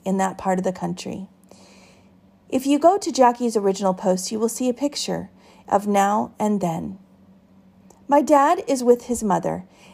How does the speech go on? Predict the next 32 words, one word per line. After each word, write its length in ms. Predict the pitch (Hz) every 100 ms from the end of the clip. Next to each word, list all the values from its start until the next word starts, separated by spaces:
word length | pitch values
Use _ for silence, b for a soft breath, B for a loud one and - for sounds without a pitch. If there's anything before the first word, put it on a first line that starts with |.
| B
and 160 | 214
the 60 | 214
next 360 | 214 226 - -
two 180 | 269
oldest 420 | 214 190 180 175 -
in 140 | 202 208
nineteen 460 | 202 202 - 214
twenty-seven, 800 | 220 202 196 214 - 175 165 160 - _ B B B B
which 300 | B 294 -
was 340 | 302 311 311 302
the 100 | 269
release 600 | 277 247 233 240 - - -
of 140 | 214 -
Adolf 360 | 214 196 196 -
Hitler's 400 | 208 208 190 185
book, 360 | 208 185 - - -
Mein 240 | 185 180
Kampf, 480 | 180 254 220 - - - B B B
was 180 | 196 190
nineteen 560 | 190 190 190 196 185
twenty-three. 720 | 185 185 175 180 - 185 - 220 _ B B B B
Back 300 | 311 381 339
then, 380 | 220 190 208 - - b b
Uboxberg 800 | 285 247 202 - - 180 175 185
was 280 | 180 175
a 100 | -
rural 400 | 190 226 247 196
vi-, 320 | 180 170 180 -
village 460 | - 160 165 185 220
with 340 | 190 185 -
a 60 | 208
church, 560 | - 202 262 - -